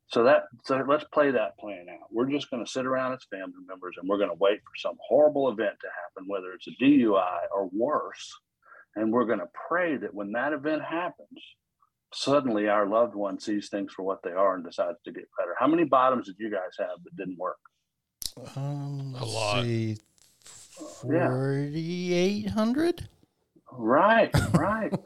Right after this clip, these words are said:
Speaker 2: <laughs>
Speaker 1: A bottom is a feeling.
Speaker 2: Right.
Speaker 1: It's not an event, right? And, and the general public thinks it's an event. So a bottom is when, you know,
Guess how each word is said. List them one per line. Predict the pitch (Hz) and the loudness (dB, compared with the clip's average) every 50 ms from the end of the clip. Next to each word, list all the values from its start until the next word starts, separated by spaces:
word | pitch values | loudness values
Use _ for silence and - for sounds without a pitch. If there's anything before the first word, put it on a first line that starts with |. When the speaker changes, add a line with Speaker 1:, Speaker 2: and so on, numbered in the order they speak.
| 180 - | -8 -12
Speaker 2:
<laughs> | - - 151 - | -12 -10 -2 2
Speaker 1:
A | 131 131 | 2 2
bottom | 107 156 151 - 190 214 214 180 147 | 4 4 2 4 4 2 2 2 2
is | 131 - - | 0 -2 -4
a | 104 95 | -6 -6
feeling. | - - - 151 170 190 196 170 120 90 104 - _ - | -6 -8 -4 -4 -4 -2 -2 -4 -4 -4 -8 -16 _ -4
Speaker 2:
Right. | 120 107 98 95 98 92 - - _ _ _ _ _ _ - | 0 2 4 4 4 2 -2 -8 _ _ _ _ _ _ -18
Speaker 1:
It's | - - - - | -18 -14 -6 -2
not | 131 139 151 170 175 | 0 2 2 2 2
an | 156 | 0
event, | 127 107 101 123 147 139 - - _ _ _ _ _ _ _ _ _ _ _ _ | 0 0 0 -2 -2 -2 -2 -6 _ _ _ _ _ _ _ _ _ _ _ _
right? | - 98 101 113 113 107 | -8 -6 -6 -6 -6 -6
And, | 117 120 123 - | -6 -6 -4 -2
and | 123 131 | 0 -2
the | 120 | 0
general | 107 117 151 170 175 151 - | 0 2 2 4 4 2 2
public | - 180 185 175 147 - - | 2 0 0 0 -2 -4 -4
thinks | 135 123 117 - | -6 -6 -6 -6
it's | 117 104 - | -10 -10 -8
an | 117 101 | -8 -8
event. | 90 87 117 196 226 226 147 - - _ _ _ _ _ _ _ _ _ _ _ _ _ _ _ | -8 -6 -2 2 2 2 2 0 -4 _ _ _ _ _ _ _ _ _ _ _ _ _ _ _
So | - - 135 127 | -2 2 2 2
a | |
bottom | 113 - 139 131 151 160 165 165 143 123 | 4 4 2 2 2 0 0 2 2 0
is | 110 - - | 0 -4 -4
when, | 110 120 120 117 113 110 107 - _ _ _ _ _ _ _ _ _ - | -2 -2 0 0 -2 -4 -6 -10 _ _ _ _ _ _ _ _ _ -18
you | - - | -14 -12
know, | - - - - 117 113 107 - | -10 -8 -2 0 0 0 -2 -6